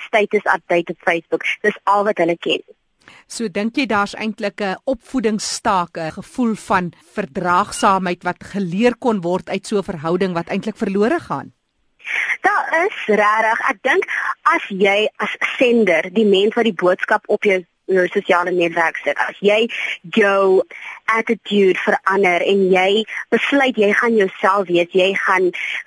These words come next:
Speaker 1: vir jou doel veg. En jy sit dit op Facebook of jy sit dit op Twitter of jy sit die prentjies op Instagram en mense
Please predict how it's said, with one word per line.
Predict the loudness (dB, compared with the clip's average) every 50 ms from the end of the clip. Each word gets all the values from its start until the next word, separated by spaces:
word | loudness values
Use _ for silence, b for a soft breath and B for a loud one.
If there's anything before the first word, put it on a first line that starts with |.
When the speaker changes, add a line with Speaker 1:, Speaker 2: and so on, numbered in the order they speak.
| -10 -4 0
Speaker 1:
vir | 2 2 4 2
jou | 0 2 2 2 4 4 4 4 4 4 4 4 2 B B B B B _ _ _
doel | 2 4 4 6 4 4 2
veg. | 0 -2 -2 0 2 2 2 0 -2 -2 -4 -4 -4 -8 -10 _ b b b b b b _ _ _ _ _
En | 4 4 6
jy | 6 4 2
sit | 0 0 0 2 2
dit | 2 0 -2 -6 _ _
op | -2 -2 -2 -2
Facebook | -2 0 0 0 0 -2 _ -10 -8 -4 -4
of | -2 2
jy | 2 2 2 2
sit | 0 0 0
dit | 0 0 -2
op | -2 -2 -2 _ _
Twitter | -2 0 0 0 0 -2 -2 -2 -2
of | -2 0 0
jy | 0 0 0
sit | 0 0 0 B B B B B B 0
die | 0 2 2
prentjies | 2 2 2 2 0 0 -2
op | -2 2
Instagram | 2 2 2 2 2 0 0 2 0 0 0 -2 -4 B B B B B
en | 2 4 4 6
mense | 6 4 4 4 2 2 0 0 -2